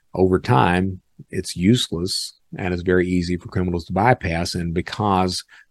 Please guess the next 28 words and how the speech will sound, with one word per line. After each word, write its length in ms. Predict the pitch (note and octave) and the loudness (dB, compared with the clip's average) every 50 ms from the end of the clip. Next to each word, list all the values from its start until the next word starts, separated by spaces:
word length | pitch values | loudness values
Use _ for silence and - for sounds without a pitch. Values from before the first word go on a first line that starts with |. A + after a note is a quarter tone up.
| _ | _
customers 460 | - - A2+ G2 - - F#2+ F2+ E2+ | 0 2 2 2 2 2 -2 -2 0
are 60 | F2+ E2 | 0 0
already 200 | E2 F2 F2 D#2+ | 0 0 0 -2
signed 380 | - - - F2 E2+ E2 E2 | -2 -4 -4 -4 -4 0 2
on 140 | F#2+ A2 B2+ | 4 4 4
with 100 | B2+ - | 4 4
that 140 | F#2 F2 - | 2 0 -2
security 340 | - - - - F3 D#3+ - | -4 -4 -4 -2 -2 -2 -2
service, 540 | - - - F#3+ F3+ C3+ A2 G#2 G#2 - - - - - - - _ _ | 0 4 6 8 8 8 8 6 4 0 -4 -12 -20 -20 -20 -20 _ _
they 140 | - A2+ G#2 | -2 0 0
tend 420 | - - - - C#3 C#3+ D3 C3 F#2 | 0 -2 0 2 2 4 4 4 2
not 280 | F2 F2 E2+ F2 - - | 2 0 0 -2 -4 -6
to 100 | - G#2 | -8 -8
change 640 | - - - - D3 F3+ G#3 G#3+ D#3+ A2 F2+ D#2 | -6 -4 -2 0 0 2 2 4 2 2 0 -2
that 180 | F2 E2+ D2 - | -4 -6 -6 -6
security 500 | - - - - - - D#2+ D2 D2+ E2 | -8 -8 -10 -8 -6 -6 -6 -4 -4 -6
service 460 | D#2+ - - F#2 F2+ F#2+ G#2 G2+ - - _ _ | -6 -6 -6 -6 -6 -4 -4 -4 -6 -8 _ _
either. 540 | - G#2 D#3+ F3+ F#3 E3+ A#2 F2 - - - - _ _ _ _ _ _ _ | -4 0 4 6 8 8 8 6 2 0 -6 -18 _ _ _ _ _ _ _
So 240 | - - - F#2 F2+ | -16 -10 -8 -6 -6
it's 100 | F2 - | -6 -2
very, 240 | G#2 G2+ G2+ F2+ - | 0 2 2 2 0
it 80 | G2+ | -2
becomes 320 | F#2 F#2+ - G2 F#2 F2+ F2 | -4 -2 -2 -2 -2 -2 -2
easier 460 | - G2 G#2 G#2 G2+ G2 G2+ G2 F#2 | 0 4 6 6 8 8 6 4 4
and 100 | F2+ F2 | 2 2
easier 420 | F#2 G2+ G#2+ G#2 G2+ F#2+ F2+ F2 | 4 4 4 4 4 2 0 0
over 220 | F2 F2 F2 - F2 | 0 -2 -2 -4 -6
time 680 | - - - - A#2+ B2 A2+ F#2 E2+ E2+ E2+ E2+ F2+ | -8 -6 -2 0 2 2 2 2 2 0 -2 -4 -4